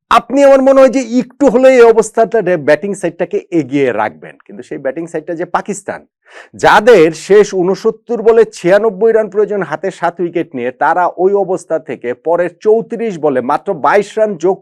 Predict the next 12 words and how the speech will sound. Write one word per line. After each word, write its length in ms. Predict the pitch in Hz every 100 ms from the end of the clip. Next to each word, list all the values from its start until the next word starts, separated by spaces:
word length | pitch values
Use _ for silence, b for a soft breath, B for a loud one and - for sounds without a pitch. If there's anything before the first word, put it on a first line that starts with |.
| 185
করতেই 340 | 170 - 160 -
সে 120 | 196 202 147
সাতটা 300 | 180 202 - 185
উইকেট 260 | 160 147 -
হারিয়ে 260 | 117 107 95
ফেলে। 200 | 92 73 - _ _ _ B B B -
তাদের 240 | 214 262 - -
শেষ 180 | 269 - -
ছয়জন 440 | - 185 220 254 254 190
ব্যাটসম্যানের 580 | 196 - 220 214 170 156
সম্মিলিত 480 | - 196 220 226 226 220 185 170
অবদান 540 | 175 208 165 131 131